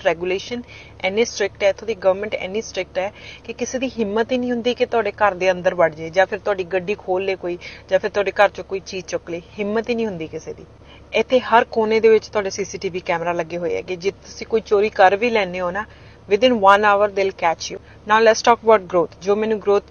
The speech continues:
ਦੁਬਈ 'ਚ ਮਿਲੀ ਹੈ, I don't think so ਮੈਨੂੰ ਉਹ ਕੈਨੇਡਾ 'ਚ ਮਿਲਦੀ, ਕਿਉਂਕਿ Canada is not the same it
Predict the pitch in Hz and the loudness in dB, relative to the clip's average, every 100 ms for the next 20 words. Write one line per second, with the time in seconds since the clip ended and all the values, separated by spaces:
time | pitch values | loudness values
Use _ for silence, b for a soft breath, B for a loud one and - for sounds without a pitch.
0 | 180 170 180 202 226 214 208 214 - 185 | -6 2 2 2 -2 -2 0 0 2 2
1 | 190 214 220 214 - 208 202 190 190 190 | 2 -2 -4 -6 -6 -8 -6 -6 -6 -8
2 | 185 185 170 180 190 190 175 175 202 - | -6 -4 0 0 0 -4 -6 -6 -8 -12
3 | 185 208 - 196 185 208 214 185 - 185 | -12 -10 -4 -4 0 0 0 -2 -6 -2
4 | 180 190 202 - - 180 190 202 - 170 | -2 -2 -6 -10 -8 -8 -6 -10 -14 -16
5 | 180 | -4